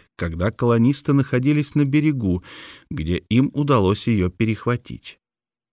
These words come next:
Через четверть часа она уплыла бы в море. Случись всё это во времена,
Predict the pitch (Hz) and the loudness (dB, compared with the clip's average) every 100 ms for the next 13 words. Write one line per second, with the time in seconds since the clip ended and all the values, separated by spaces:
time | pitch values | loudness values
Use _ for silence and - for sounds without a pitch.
0 | _ - 92 92 - 123 113 95 - - | _ -4 -2 -2 0 2 2 -2 -4 -2
1 | 147 - 92 - _ _ _ _ 101 110 | -2 -4 -8 -10 _ _ _ _ 0 2
2 | 123 - 127 123 120 117 117 127 123 107 | 2 0 -4 2 4 4 2 2 2 4
3 | 101 110 - _ _ _ _ _ _ _ | 2 0 -6 _ _ _ _ _ _ _
4 | _ _ _ _ _ _ - 120 110 127 | _ _ _ _ _ _ 0 2 4 2
5 | - 117 - 120 113 101 98 104 104 107 | 2 0 2 2 2 2 2 2 2 2
6 | 123 120 | 2 0